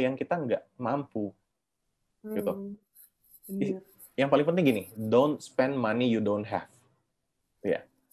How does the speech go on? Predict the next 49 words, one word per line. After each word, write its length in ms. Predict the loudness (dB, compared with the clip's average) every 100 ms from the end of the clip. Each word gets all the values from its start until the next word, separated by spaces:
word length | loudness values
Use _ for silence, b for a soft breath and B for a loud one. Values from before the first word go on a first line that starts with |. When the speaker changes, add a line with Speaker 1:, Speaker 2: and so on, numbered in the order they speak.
| -20 _ _
Speaker 1:
Kalau 280 | 4 4 4
kamu 320 | -2 -2 -2
misalnya, 320 | -2 -2 -2
"Wah, 240 | 0 0 0
ada 160 | 0
tas 240 | -2 -2 2
bagus 320 | 4 4 4
harganya 280 | 2 2 2
seratus 360 | 0 0 0
juta." 400 | 2 2 2 0 _ -20 -20 _ _ _ _
Tapi 240 | -6 -2 2
uang 160 | 2
saya 160 | 4 2 2
cuma 160 | 0
sepuluh 240 | 0 0 0
juta. 360 | 0 0 -2 -2
<laughs> 60 |
Ya 160 | -2 0
jangan 360 | 2 2 4
beli 160 | 2 4
tas 160 | 2 2
itu. 320 | -4 0 -2 -4 _ _ _ _
Bukan 200 | -2 2 6
berarti, 240 | 4 4
"Ya 120 | 2
udahlah, 240 | 4 4 4
saya 160 | 4
ngutang 240 | 2 0 0
aja 120 | 2 2
sembilan 240 | 2 0
puluh 200 | 2 0
juta 160 | 2 0
biar 160 | 2
tasnya 280 | 0 0 -2
kebeli." 240 | -4 -4 -4
Kan 120 | -2 2
nggak 120 | 2 2
gitu. 200 | -2 -6 _ _ _ -20
Speaker 2:
Oke. 200 | -18 -16 -18 _ _ -8
Speaker 1:
Kalau 160 | -2 0
misalnya 320 | 0 0 2
tasnya 240 | 0 0
seratus 240 | 0 0 0
juta 240 | -2 -2
tapi 160 | -2 -2
uang 160 | 0
kamu 160 | -2 -4
sepuluh 240 | -4 -4
juta, 320 | -2 -2 -2